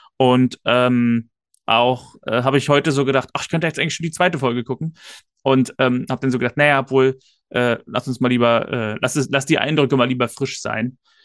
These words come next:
Ähm, und hab mir die zweite Folge dann verkniffen. Aber ich fand's, äh, ich fand's angenehm, es waren nicht zu viele Szenen. Also ich hab mir, äh, hier bei jeder, bei jedem Szenenwechsel so 'n, so 'n kleinen Strich gemacht.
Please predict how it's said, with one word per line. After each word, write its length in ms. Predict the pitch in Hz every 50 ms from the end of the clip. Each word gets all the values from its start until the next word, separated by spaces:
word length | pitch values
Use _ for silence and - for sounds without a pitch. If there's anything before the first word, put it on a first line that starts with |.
| _ _ _ -
Ähm, 520 | - 117 117 113 110 110 107 107 101 - _ _ _ _ _ _ _ _ _ _ _ _ _ - - - - -
und 380 | - 117 113 113 113 - -
hab 200 | - 120 113 -
mir 260 | 123 120 113 110 110 107
die 340 | 110 107 123 113 113 113
zweite 300 | 113 - - 110 113 120
Folge 260 | 110 - 117 117 117 113
dann 160 | 110 110 113
verkniffen. 520 | - 120 - - - 113 - - 101 -
Aber 240 | - 113 120 120 113
ich 100 | 113 -
fand's, 360 | - 139 147 147 - - - -
äh, 160 | - - - - - -
ich 140 | - 143 139
fand's 200 | - 175 180 -
angenehm, 320 | - 147 165 190 190 185 170
es 100 | 139 156
waren 120 | 151 147
nicht 140 | 156 151 -
zu 80 | -
viele 220 | 135 - 139 - 117
Szenen. 440 | - - 135 135 170 214 240 - _
Also 140 | - 123 117
ich 100 | 113 -
hab 120 | 139 - -
mir, 180 | 139 131 127 123 123 127 - - _ - - - - - _
äh, 160 | - - - - _ _ _ _ _ _ -
hier 320 | - - - - 156 151
bei 80 | 135 135
jeder, 400 | 127 135 143 147 143 139 143 143
bei 140 | 139 135
jedem 160 | 135 139 156 143
Szenenwechsel 640 | - 143 143 147 160 147 147 139 - - 151 147
so 100 | 131 127
'n, 200 | 127 123 127 120
so 100 | 120 131
'n 80 | 127 120
kleinen 200 | - 127 131 123
Strich 280 | - - 156 156 - -
gemacht. 360 | 165 156 165 180 - -